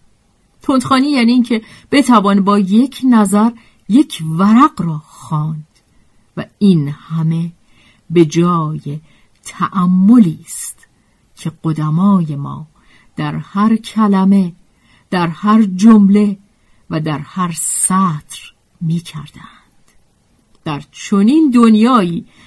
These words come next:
دیگر چه جای حافظ است و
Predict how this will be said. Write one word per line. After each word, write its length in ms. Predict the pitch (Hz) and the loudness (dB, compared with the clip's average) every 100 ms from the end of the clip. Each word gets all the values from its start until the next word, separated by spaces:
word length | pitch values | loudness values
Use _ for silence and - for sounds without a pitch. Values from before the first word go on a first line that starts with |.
| _ | _
دیگر 260 | 320 285 254 | 4 4 4
چه 280 | 247 247 214 | 4 4 4
جای 540 | 208 220 196 180 170 - _ | 4 4 2 0 -4 -10 _
حافظ 760 | _ - 233 196 - 220 311 254 | _ 0 2 2 -2 -2 0 -2
است 360 | 180 - - | -4 -8 -12
و 120 | - | -14